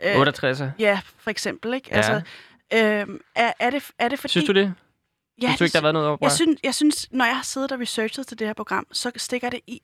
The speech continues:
Speaker 1: øst og vest. Altså, jeg, jeg har simpelthen svært ved at finde ud af, hvad der er hoved og halen i de her
Speaker 2: Nå,
Speaker 1: politiske
Speaker 2: er,
Speaker 1: ideologier.
Speaker 2: er problemet for dig så i virkeligheden ikke bare, at du, at, at, altså,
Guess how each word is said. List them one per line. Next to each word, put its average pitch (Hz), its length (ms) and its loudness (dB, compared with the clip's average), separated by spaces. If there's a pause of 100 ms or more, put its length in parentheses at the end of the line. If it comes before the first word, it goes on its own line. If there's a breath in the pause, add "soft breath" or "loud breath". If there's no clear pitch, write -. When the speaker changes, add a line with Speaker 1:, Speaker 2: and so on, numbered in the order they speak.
Speaker 1:
øst - 300 -4
og 208 140 -2
vest. 208 300 -4 (360 loud breath)
Altså, 233 180 -2
jeg, 226 120 2
jeg 220 100 0
har 220 80 0
simpelthen 269 300 0
svært 226 200 -4
ved 226 60 -6
at 233 60 -6
finde 233 200 -4
ud 220 60 -4
af, 214 80 -2
hvad 214 140 0
der 240 60 -2
er 233 180 -4
hoved 254 340 2
og 240 60 -4
halen 240 480 0
i - 80 -10
de 233 80 -14
her 233 220 -4
Speaker 2:
Nå, 107 220 4
Speaker 1:
politiske - 460 4
Speaker 2:
er, - 60 -8
Speaker 1:
ideologier. 120 340 2
Speaker 2:
er 135 200 2
problemet 156 420 0
for 131 80 -4
dig 113 240 0
så 143 80 -4
i 127 40 -2
virkeligheden 120 340 -2
ikke 120 140 -2
bare, 110 220 2
at 113 180 -6
du, 113 260 -8 (420)
at, - 120 -2 (100)
at, - 300 -4
altså, 113 180 -2